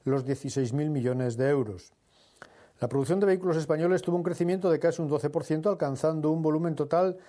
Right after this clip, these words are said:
de un millón doscientos noventa y dos mil ochocientas treinta y dos unidades en los seis primeros meses de este año. De hecho,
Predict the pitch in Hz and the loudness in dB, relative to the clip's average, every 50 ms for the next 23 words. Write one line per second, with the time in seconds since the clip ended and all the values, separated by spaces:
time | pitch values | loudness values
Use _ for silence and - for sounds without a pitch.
0 | - - _ _ 131 147 160 170 170 175 190 185 170 160 - - 156 156 175 143 | -20 -20 _ _ 0 0 2 2 2 2 2 2 0 0 0 -2 -2 0 0 0
1 | 139 156 151 151 143 139 147 139 131 127 110 143 160 170 170 170 - 127 123 147 | 0 0 -2 -2 0 0 0 2 2 0 0 0 0 0 0 -2 -2 -4 -4 -2
2 | 156 160 143 - - 135 123 113 131 123 131 139 - 202 196 175 160 170 175 196 | -2 -2 -4 -2 -2 -4 -2 -2 -2 -2 -2 -2 -2 -2 0 2 2 2 2 2
3 | 196 - - 160 135 123 - 151 139 - - 127 131 135 139 135 135 123 135 139 | -2 -2 -2 -4 -4 -4 -4 -4 -6 -4 -4 -2 -2 -2 0 -2 -2 -2 -2 -2
4 | 120 120 131 113 117 113 - - 151 156 151 123 107 98 95 _ _ _ _ _ | -2 -2 -2 -2 -2 -4 0 2 2 2 2 0 -4 -10 -14 _ _ _ _ _
5 | - 123 151 165 165 - 165 170 190 | 0 0 0 0 -2 -4 -6 -6 -6